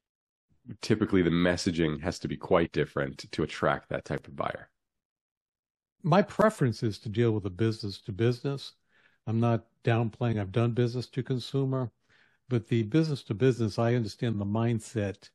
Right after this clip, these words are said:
Speaker 2: and the logic much more so than I do the business to consumer typically.
Speaker 1: I have done both in my career, and I think the business to business sometimes is a more of a win-win feeling, whereas the business to consumer is sort of the,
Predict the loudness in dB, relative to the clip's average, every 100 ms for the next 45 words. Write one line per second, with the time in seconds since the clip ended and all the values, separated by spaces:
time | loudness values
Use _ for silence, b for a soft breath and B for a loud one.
0 | -6 -4 -2 0 0 0 -2 -8 -4 -2
1 | -2 -2 -2 -2 -2 -2 -2 -6 -4 -6
2 | -4 -4 -4 -6 -6 -12 -20 -10 -8 -6
3 | -2 -2 -2 -4 -6 -6 -14 -16 _ _
4 | _ _ _ _ _ _ _ _ _ _
5 | _ _ 0 2 2 2 4 6 4 4
6 | 4 4 0 -2 -2 0 2 4 4 2
7 | -2 -12 _ 0 2 2 2 2 2 2
8 | 2 2 0 -2 2 2 4 2 0 -2
9 | -14 _ _ -2 2 4 4 2 0 0
10 | 0 0 -4 2 4 6 6 6 6 4
11 | 4 4 2 2 0 -2 -2 0 0 -2
12 | -4 -10 b b b 2 6 6 4 0
13 | 2 2 2 -4 -4 -4 -2 2 2 4
14 | 2 0 2 2 2 2 2 2 0